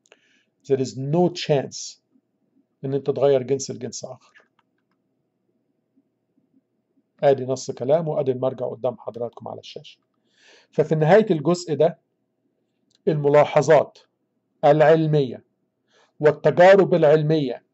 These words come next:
المتكررة أكدت بطريقة قاطعة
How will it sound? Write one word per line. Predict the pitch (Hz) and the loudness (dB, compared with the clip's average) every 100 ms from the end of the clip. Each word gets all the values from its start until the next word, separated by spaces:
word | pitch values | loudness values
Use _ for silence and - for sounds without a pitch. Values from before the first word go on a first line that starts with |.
| _ 185 | _ 4
المتكررة | 196 190 175 196 196 160 165 156 151 131 - _ _ _ _ _ _ _ - | 4 4 2 2 2 2 2 2 2 0 -4 _ _ _ _ _ _ _ -4
أكدت | 151 - 202 190 139 - | -4 -2 0 2 0 -4
بطريقة | 147 127 160 165 190 202 185 165 - _ | -8 -4 2 4 4 4 2 2 -2 _
قاطعة | - 208 208 190 185 - 202 175 180 190 | 4 6 8 8 6 4 6 8 6 2